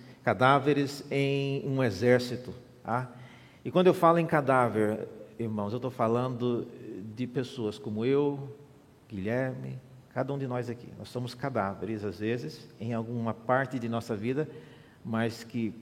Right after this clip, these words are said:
com o Espírito de Deus, tá? É, ele pode fazer grandes coisas, tá?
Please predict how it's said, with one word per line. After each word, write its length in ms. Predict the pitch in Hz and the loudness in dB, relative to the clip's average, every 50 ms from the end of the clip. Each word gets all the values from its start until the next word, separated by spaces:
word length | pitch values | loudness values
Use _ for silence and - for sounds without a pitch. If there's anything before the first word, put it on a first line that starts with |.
| - - - - - - - - - - _ _ _ _ _ - | -16 -20 -20 -20 -20 -20 -20 -20 -20 -20 _ _ _ _ _ -8
com 280 | - 127 135 147 165 - 147 | -4 -2 0 0 0 0 0
o 100 | 147 143 | 0 0
Espírito 540 | 139 139 - - 131 139 143 160 160 156 | 0 -2 -4 -2 -2 0 0 0 -2 -2
de 120 | 139 131 117 | -4 -2 0
Deus, 600 | 107 110 107 113 120 139 160 - - - - - - - - - - _ | 0 2 2 0 0 -2 -6 -10 -14 -18 -18 -20 -20 -20 -20 -20 -18 _
tá? 240 | - - 104 139 160 - - - - - - - - - - | -6 -4 -4 -4 -6 -8 -14 -20 -20 -20 -20 -20 -20 -20 -10
É, 500 | - - 104 110 110 110 110 107 104 107 - | -6 -4 -2 0 0 2 2 2 0 0 -2
ele 160 | 107 127 147 | -2 -2 -2
pode 340 | 151 - - 117 113 117 113 | -2 -2 -2 0 0 0 0
fazer 300 | - - 110 95 110 107 95 | -2 -4 -4 -2 -2 -4 -4
grandes 340 | 101 101 110 107 110 107 | -4 -4 -6 -6 -8 -12
coisas, 340 | - - - - - - - - - - - _ _ _ _ - _ _ _ _ - | -14 -14 -14 -14 -14 -18 -20 -20 -20 -20 -20 _ _ _ _ -20 _ _ _ _ -10
tá? 180 | 107 107 113 | -8 -8 -8